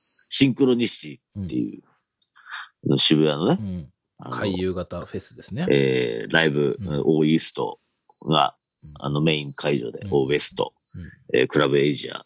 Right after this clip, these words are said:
Speaker 1: えー、デュオミュージックエクスチェンジとか、
Speaker 2: うんうんうん。
Speaker 1: あのあたり、もう本当、あの、要は都市型フェスですね。
Speaker 2: うんうん。
Speaker 1: はい。都市型ライブフェス、あ、ライブハウスフェス、フェスですね。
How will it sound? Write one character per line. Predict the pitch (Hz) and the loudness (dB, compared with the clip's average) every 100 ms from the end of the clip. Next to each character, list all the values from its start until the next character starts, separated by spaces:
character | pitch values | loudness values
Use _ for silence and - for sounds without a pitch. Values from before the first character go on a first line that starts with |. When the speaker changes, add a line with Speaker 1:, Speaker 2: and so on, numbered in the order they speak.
| - | -4
Speaker 1:
え | 71 67 64 64 | 0 0 0 -2
ー、 | 65 | 2
デ | 85 | 2
ュ | |
オ | 69 | 2
ミ | 60 - | -6 -4
ュ | 78 82 | 2 2
ー | |
ジ | 67 | 2
ッ | 67 | 0
ク | |
エ | 73 | -2
ク | - | -2
ス | - | -4
チ | - 78 | -2 0
ェ | |
ン | |
ジ | 67 | -2
と | - | -4
か、 | - - - | -6 -8 -8
Speaker 2:
う | |
ん | |
う | 104 | -14
ん | |
う | |
ん。 | 95 92 87 92 | -12 -14 -6 0
Speaker 1:
あ | 90 | 2
の | 90 | 4
あ | |
た | 80 | 2
り、 | 65 - _ - | -2 -4 _ -2
も | 87 73 | 0 0
う | |
本 | 82 | 0
当、 | 78 71 - _ _ - | 2 2 0 _ _ -2
あ | |
の、 | 78 69 65 | 2 2 4
要 | 104 90 | 4 4
は | 73 | 0
都 | - - | -2 0
市 | 147 | 2
型 | 147 135 | 0 -2
フ | 127 | -10
ェ | |
ス | - | -12
で | - | -20
す | - | -16
ね。 | - 113 | -10 -8
Speaker 2:
う | 87 82 | -8 -8
ん | |
う | |
ん。 | |
Speaker 1:
は | - 69 | 0 0
い。 | - _ | 0 _
都 | - | 2
市 | - | 4
型 | 180 175 151 | 2 2 2
ラ | 131 | 0
イ | |
ブ | 127 | -2
フ | 123 | -6
ェ | 120 | -8
ス、 | - | -10
あ、 | - 92 | -6 -4
ラ | 95 | 0
イ | 123 | 0
ブ | 123 | -2
ハ | 113 - 120 | -8 -2 0
ウ | |
ス | 113 117 | 0 -2
フ | 117 | 0
ェ | 110 | -2
ス、 | - | 2
フ | 123 | 0
ェ | |
ス | - | 0
で | - | -12
す | - | -20
ね。 | 73 | -20